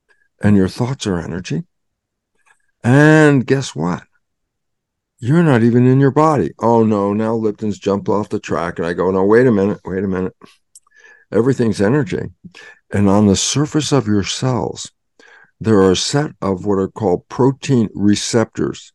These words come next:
They're invisible to our eyes. You can't see in the electron microscope. Uh, I s-, they're antennas. Uh, there's a special set of these antennas." I go, "What are they?" They're called self receptors.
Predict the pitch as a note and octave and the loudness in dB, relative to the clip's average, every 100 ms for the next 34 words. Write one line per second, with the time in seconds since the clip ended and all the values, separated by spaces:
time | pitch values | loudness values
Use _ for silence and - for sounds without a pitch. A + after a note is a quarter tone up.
0 | _ - C#3 C#3+ C#3+ A#2 D#3+ C#3 A#2 A2+ | _ 0 4 4 4 4 0 0 0 0
1 | G#2+ G2+ - _ _ - G#2+ F#2+ F2 E2+ | 0 -4 -14 _ _ -2 2 2 2 2
2 | G2+ G2 F2+ G#2+ D#2+ - B2 F#2+ F#2+ F#2 | 2 0 -2 -6 -6 -2 0 0 -2 -2
3 | G#2 F2 F#2 - E2+ E2+ G2+ C#3 A2 - | -2 0 -2 -2 -6 -2 0 2 0 -2
4 | E2 D2+ - - - - - _ - G#2 | -2 -4 -6 -20 -20 -20 -20 _ -8 -2
5 | G2 E2 A2+ - - C#3+ B2 D3+ D3 F3+ | -2 -2 -4 -8 -2 0 2 0 0 0
6 | G3 A2+ E2+ - _ _ _ _ _ _ | 0 -2 -6 -18 _ _ _ _ _ _
7 | _ - G2+ - B2+ B2 B2 - E3+ - | _ -6 -6 -2 -2 0 -2 -6 -4 -2
8 | D#3+ - F#3+ F3+ C3 C#3 A#2+ B2 A2+ - | -2 -2 -4 -4 0 0 2 -2 -4 -4
9 | G2+ F2 G#2 G#2 A#2 C3+ C#3 D#3 C3+ G#2 | -6 -6 -12 -6 -2 0 2 0 0 0
10 | G#2+ A2 A2 G#2 _ _ _ _ _ _ | -2 -2 -2 -2 _ _ _ _ _ _
11 | - - - C3+ B2+ C3+ - - _ _ | -10 -6 2 4 4 2 -6 -20 _ _
12 | _ - G#2 G#2+ - - B2 - - - | _ 0 2 2 0 -2 -4 -4 -16 -16
13 | - | -18